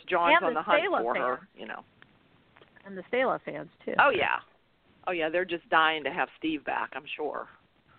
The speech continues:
Speaker 2: Uh-huh.
Speaker 1: And so he did bring Marlena back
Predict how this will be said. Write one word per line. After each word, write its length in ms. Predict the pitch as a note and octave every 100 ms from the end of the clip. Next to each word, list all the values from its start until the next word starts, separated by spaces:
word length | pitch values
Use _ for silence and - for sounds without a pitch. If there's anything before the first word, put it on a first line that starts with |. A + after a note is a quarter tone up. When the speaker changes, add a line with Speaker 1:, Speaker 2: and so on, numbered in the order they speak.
| _ B3+
Speaker 2:
Uh-huh. 560 | G3 F#3+ F#3+ F#3+ G3 A3+ - - - _ _ -
Speaker 1:
And 220 | E3 A#2+ - _ _ _ - - - -
so 100 | -
he 120 | G#3+ A#3
did 320 | F#3+ C4 F4+
bring 240 | C4 A#3+ A#3+
Marlena 540 | G#3+ F#3+ F#3 G3 F#3+
back 360 | F3+ E3 E3+